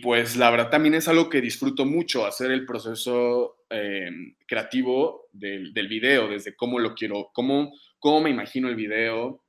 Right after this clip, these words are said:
este, qué necesito para hacer el video, la edición del video, que también es otro tema, es un relajo editar un video.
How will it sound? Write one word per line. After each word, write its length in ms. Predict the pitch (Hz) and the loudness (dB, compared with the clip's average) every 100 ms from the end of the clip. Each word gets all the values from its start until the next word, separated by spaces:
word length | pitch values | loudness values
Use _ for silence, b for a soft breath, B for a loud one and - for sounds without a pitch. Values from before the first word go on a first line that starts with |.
| _ _ _ _ _ _ _ | _ _ _ _ _ _ _
este, 540 | - 113 107 - 110 104 | -6 -4 -4 -6 -6 -2
qué 140 | 139 | 0
necesito 560 | 151 143 104 120 120 117 | 0 -2 -6 -8 -6 -6
para 140 | 101 | -6
hacer 200 | 98 107 | -6 -6
el 120 | 107 | -6
video, 540 | 101 95 98 98 98 - _ _ _ | -6 -4 -4 -2 -4 -6 _ _ _
la 180 | 117 113 | 0 0
edición 460 | 107 107 127 139 | 0 -2 0 2
del 140 | 143 117 | 2 0
video, 280 | 104 107 104 | -2 -2 -4
que 100 | - | -8
también 220 | 95 95 | -14 -16
es 120 | - | -12
otro 400 | 104 104 104 101 _ | -10 -6 -8 -8 _
tema, 360 | 101 104 113 107 | -8 -4 -4 -6
es 160 | 98 117 | -8 -8
un 160 | 117 | -6
relajo 540 | 117 113 113 104 123 120 | -4 0 0 0 0 0
editar 320 | 104 - 101 | 0 -6 -10
un 120 | 101 | -8
video. 340 | 98 98 120 | -10 -8 -8